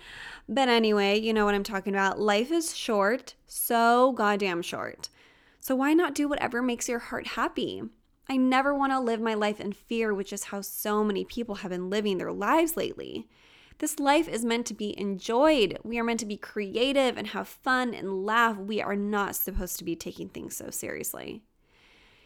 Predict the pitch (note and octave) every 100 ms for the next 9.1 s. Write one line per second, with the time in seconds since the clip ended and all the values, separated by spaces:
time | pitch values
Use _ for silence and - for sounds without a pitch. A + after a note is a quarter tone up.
0 | _ - B3 B3 B3 A#3+ G#3+ D#4 E4 A#3
1 | D#3+ E3+ F3+ E3+ E3 D3 A#2 - A#2+ G#3
2 | - - G3+ G#3 G#3+ G#3 - G3+ B3+ C4+
3 | C4 A#3+ A3+ - - G3 G3+ A3 - G3+
4 | G3 G3 G3 - F#3+ F#3+ F#3 G#3+ G3 G3
5 | - F#3+ F#3 F#3+ F#3+ - - F#3+ F#3 G3+
6 | - F#3 F#3+ - F#3+ F#3+ - F#3+ - G3+
7 | A#3 G#3 G3 F#3 - F3+ D3+ - F#3+ G3+
8 | F#3 F3+ F3 F#3 - E3+ - G2+ D2 A2